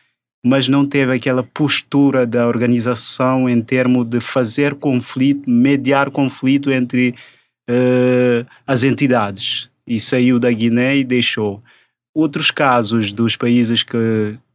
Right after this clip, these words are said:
que às vezes Burkina Faso, Mali, e também tem essa questão do golpe de Estado. E a União Africana também não consegue ter essa postura também. Não só desenvolvimento, mas nós precisamos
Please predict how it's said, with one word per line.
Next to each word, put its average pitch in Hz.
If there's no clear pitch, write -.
que -
às 110
vezes 107
Burkina 113
Faso, 113
Mali, 117
e 110
também 123
tem 131
essa 123
questão 127
do 123
golpe 127
de 127
Estado. 104
E 123
a 127
União 127
Africana 123
também 120
não 120
consegue 120
ter 117
essa 113
postura 123
também. 104
Não 185
só 170
desenvolvimento, 127
mas 143
nós 135
precisamos 147